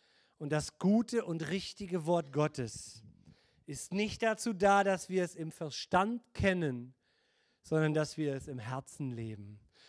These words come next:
Gott will authentische Menschen. Und er will, dass wir sein Wort tun. Daran erkennt der Vater, dass du ihn liebst. Ich ka-, du kannst ihm tausendmal sagen, „Ich liebe dich.“ Das ist wie mit Eltern und Kindern.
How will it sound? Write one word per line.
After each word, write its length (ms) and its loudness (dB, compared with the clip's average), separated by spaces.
Gott 220 0
will 160 4
authentische 840 2
Menschen. 540 -6
Und 160 -4
er 220 4
will, 200 4
dass 320 0
wir 400 4
sein 480 2
Wort 420 4
tun. 720 0
Daran 420 4
erkennt 480 0
der 160 2
Vater, 500 2
dass 220 0
du 80 -4
ihn 160 0
liebst. 260 -2
Ich 220 -6
ka-, 180 -2
du 100 0
kannst 320 2
ihm 200 -2
tausendmal 640 4
sagen, 340 4
„Ich 140 -2
liebe 280 0
dich.“ 440 -6
Das 160 -2
ist 160 -8
wie 120 4
mit 200 6
Eltern 380 6
und 160 4
Kindern. 420 4